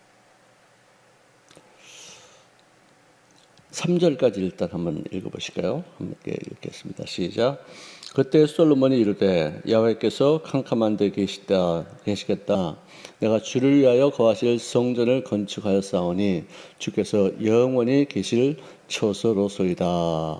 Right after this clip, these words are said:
하고 얼굴을 돌려 이스라엘 온 회중을 위하여 축복하니 그때 이스라엘이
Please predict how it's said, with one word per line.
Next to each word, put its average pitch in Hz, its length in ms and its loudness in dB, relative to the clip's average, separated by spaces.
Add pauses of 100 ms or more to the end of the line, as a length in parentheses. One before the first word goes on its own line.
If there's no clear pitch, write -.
(260)
하고 147 560 -2 (720)
얼굴을 139 540 4
돌려 120 340 2
이스라엘 117 420 0
온 110 320 0 (100)
회중을 135 440 2
위하여 101 440 2
축복하니 82 720 -4 (420)
그때 107 520 0 (120)
이스라엘이 107 720 0